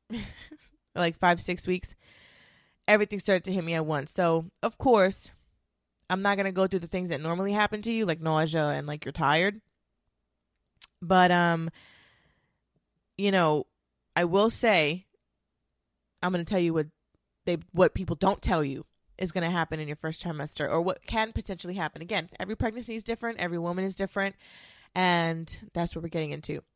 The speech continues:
So, of course, there's the normal shit that happens, but the shit that happened to me that no one tells you, okay,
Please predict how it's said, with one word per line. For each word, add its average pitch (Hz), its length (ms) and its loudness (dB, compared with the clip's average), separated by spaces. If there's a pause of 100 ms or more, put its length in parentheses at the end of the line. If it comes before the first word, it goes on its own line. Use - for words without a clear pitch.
(400)
So, 208 160 4
of 226 120 -2
course, 240 340 4
there's 233 160 -2
the 247 60 -6
normal 208 280 0
shit 202 200 -2
that 180 120 2
happens, 156 400 -4
but 233 420 6
the 190 60 -6
shit 269 220 -2
that 285 100 0
happened 277 300 0
to 320 100 -12
me 277 460 -2
that 196 120 -2
no 165 140 -4
one 208 140 -6
tells 247 500 0
you, 165 580 4 (1400)
okay, 175 600 -2